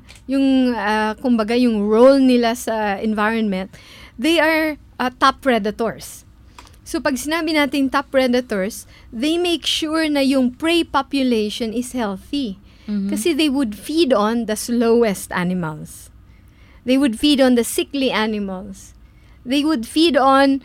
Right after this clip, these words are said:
Speaker 1: yung may mga hindi fit na animals.
Speaker 2: Anim-, ibig sabihin, mas maliliit sa kanila?
Speaker 1: Hindi. Yung
Speaker 2: Ah.
Speaker 1: prey, prey nila.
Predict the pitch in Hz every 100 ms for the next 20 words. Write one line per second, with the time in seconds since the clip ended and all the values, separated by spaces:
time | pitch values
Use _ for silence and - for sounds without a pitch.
0 | - - 262 302 294 285 269 262 254 254
1 | 247 247 254 254 285 240 269 - - 285
2 | 254 - - 214 196 208 196 190 196 190
3 | 190 - 226 240 226 208 226 240 214 208
4 | 226 226 214 202 190 202 180 170 170 160
5 | - - - - 254 247 240 170 - -
6 | 247 294 294 294 302 302 311 302 294 294
7 | 285 262 - 285 262 277 269 240 247 220
8 | 180